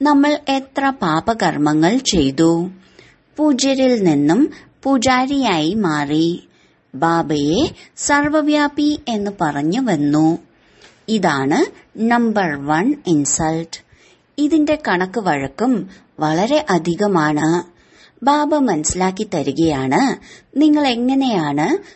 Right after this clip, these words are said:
സ്വയം തന്നെത്താനെ ചാട്ടവാറ് കൊണ്ട് അടിച്ചത്. ഭാരതവാസികൾ എത്ര അധപ്പതിച്ചിരിക്കുന്നു. ബാബ വന്ന് മനസ്സിലാക്കി തരികയാണ്,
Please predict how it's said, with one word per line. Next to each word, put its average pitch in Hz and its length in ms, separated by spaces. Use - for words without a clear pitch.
സ്വയം 294 520
തന്നെത്താനെ 170 880
ചാട്ടവാറ് 285 680
കൊണ്ട് 175 360
അടിച്ചത്. 151 560
ഭാരതവാസികൾ 170 1080
എത്ര 294 340
അധപ്പതിച്ചിരിക്കുന്നു. 185 1200
ബാബ 220 420
വന്ന് 165 260
മനസ്സിലാക്കി 180 640
തരികയാണ്, 143 800